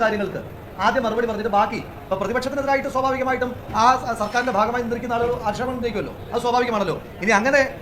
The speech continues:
ചോദ്യങ്ങളിലേക്ക് പോയി കഴിഞ്ഞാൽ ചോദിച്ചോട്ടെ, മലപ്പുറം ജില്ലാ രൂപീകരണത്തിന് ശേഷം ഈ ജില്ലയിലെ കുട്ടികൾ എസ് എസ് എൽ സിക്ക് കഷ്ടപ്പെട്ട് പഠിച്ച് പാസ്സാകുമ്പോൾ ഉറക്കമുളച്ചിരുന്ന, പഠിച്ച് അവരുടെ അധ്വാനത്തെ പോലെ റദ്ദ് ചെയ്തുകൊണ്ട് ശ്രീ വി എസ് അച്യുതാനന്ദൻ അത് കോപ്പി അടിച്ചുണ്ടായ ജയമാണെന്ന് പറഞ്ഞതിനെ പറ്റി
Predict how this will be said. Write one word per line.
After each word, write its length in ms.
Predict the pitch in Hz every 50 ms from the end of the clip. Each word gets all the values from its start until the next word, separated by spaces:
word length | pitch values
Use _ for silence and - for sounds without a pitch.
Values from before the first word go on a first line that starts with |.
| - -
ചോദ്യങ്ങളിലേക്ക് 500 | 196 220 240 269 277 277 277 277 269 277 269
പോയി 100 | 254 254
കഴിഞ്ഞാൽ 220 | 254 240 247 196 151 -
ചോദിച്ചോട്ടെ, 320 | 240 269 262 - 262 226 165 120 - - - - - -
മലപ്പുറം 340 | 185 208 254 - - 311 311 262
ജില്ലാ 160 | 262 247 269 285 277
രൂപീകരണത്തിന് 500 | 254 247 254 262 262 254 269 262 262 240 -
ശേഷം 260 | 208 220 202 - - - - - - - - - - 226
ഈ 40 | 294 330 320 262
ജില്ലയിലെ 320 | 247 254 277 294 285 269 285 233
കുട്ടികൾ 260 | 208 - 269 247 269 240
എസ് 100 | 214 -
എസ് 80 | 262 277
എൽ 60 | 269 -
സിക്ക് 160 | 294 269 262 240
കഷ്ടപ്പെട്ട് 360 | 214 - - 294 285 262 - 262 - 220
പഠിച്ച് 260 | 208 190 - - 180 -
പാസ്സാകുമ്പോൾ 540 | - 208 233 - 247 233 220 202 175 139 113 - - - - - - - - 170
ഉറക്കമുളച്ചിരുന്ന, 680 | 208 254 277 269 311 302 294 294 277 285 285 285 277 269 277 269 269 - -
പഠിച്ച് 240 | - 196 233 247 277
അവരുടെ 180 | 226 262 269 254 220
അധ്വാനത്തെ 360 | 202 262 269 269 277 269 285 285
പോലെ 100 | 269 269 233
റദ്ദ് 120 | 226 208
ചെയ്തുകൊണ്ട് 300 | 269 254 254 247 220 202 196 - - - - - -
ശ്രീ 100 | - 277 254
വി 60 | 240 262 302
എസ് 120 | 294 285 262
അച്യുതാനന്ദൻ 400 | 269 269 262 262 247 214 180 - - - -
അത് 80 | 202 247 - -
കോപ്പി 260 | 202 247 269 269 320
അടിച്ചുണ്ടായ 300 | 311 - - 277 285 285 269 254
ജയമാണെന്ന് 320 | 262 269 269 262 262 269
പറഞ്ഞതിനെ 240 | 262 254 254 262 262 262
പറ്റി 160 | 226 233 262